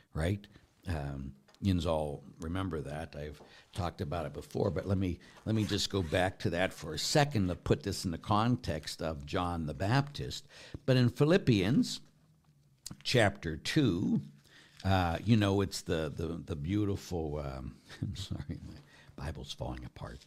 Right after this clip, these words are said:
Um, Philippians chapter two,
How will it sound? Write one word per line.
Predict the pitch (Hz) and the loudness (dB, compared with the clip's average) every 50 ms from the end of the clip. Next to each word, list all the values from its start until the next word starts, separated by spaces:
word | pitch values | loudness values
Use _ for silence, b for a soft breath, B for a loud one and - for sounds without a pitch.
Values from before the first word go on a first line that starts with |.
| - B B B B B B B B B | -20 B B B B B B B B B
Um, | 82 82 80 80 80 73 69 69 69 - - - - - | -2 -2 0 0 -2 -4 -4 -6 -8 -10 -14 -20 -12 -4
Philippians | - 104 117 123 - - 117 107 98 92 92 85 - | 0 2 4 4 4 2 0 0 2 2 0 0 -2
chapter | - - 104 95 92 - - - 92 82 76 | -2 2 2 2 2 2 -2 -4 -4 -4 -4
two, | - - - 123 117 104 87 80 80 87 | -4 0 0 2 2 2 0 0 -2 -2